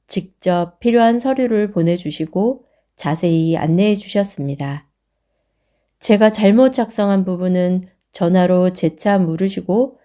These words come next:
곧장 제대로 서류가 완성되도록 도와주셨습니다.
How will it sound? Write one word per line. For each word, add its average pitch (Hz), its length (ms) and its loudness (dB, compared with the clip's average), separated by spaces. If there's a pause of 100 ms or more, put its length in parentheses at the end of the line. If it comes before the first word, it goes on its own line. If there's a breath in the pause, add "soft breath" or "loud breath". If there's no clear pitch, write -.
(220 soft breath)
곧장 180 760 0
제대로 196 480 0
서류가 240 460 0
완성되도록 165 1000 -2
도와주셨습니다. 170 1200 -4